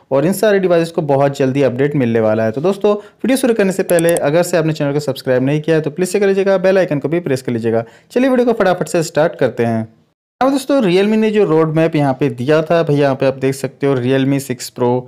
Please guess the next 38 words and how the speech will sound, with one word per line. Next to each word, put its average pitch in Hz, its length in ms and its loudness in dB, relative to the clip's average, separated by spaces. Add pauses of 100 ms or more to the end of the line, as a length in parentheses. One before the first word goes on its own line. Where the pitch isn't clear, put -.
(360)
Realme 185 360 2
सेवन, 143 580 2
Narzo 165 300 0
ट्वेंटी 156 300 -2
Pro, 147 240 0
Realme 131 580 0
एक्स 117 280 -4
टू 120 200 -2
Pro। 107 180 -2 (300)
यहाँ 135 100 0
पे 135 100 -6
दिसंबर 190 440 0
ट्वेंटी 143 280 0
ट्वेंटी 135 260 -2
के 135 100 -2
महीने 131 320 0
में 131 140 0
यहाँ 123 220 -2
पे 123 120 -2
अपडेट 120 360 -2
मिलना 147 260 0
था 156 220 0
और 147 120 0
इससे 156 160 -4
पहले 196 220 0
जो 196 160 2
अपडेट 151 360 0
मिला 135 220 0
था, 131 340 -2 (320)
जैसे 131 200 -4
कि 147 120 -4
Narzo 139 380 0
ट्वेंटी 139 420 -2
और 120 400 0
Realme 147 520 0
एक्स 123 300 -4
फिफ्टी 120 260 -6
Pro, 120 280 -2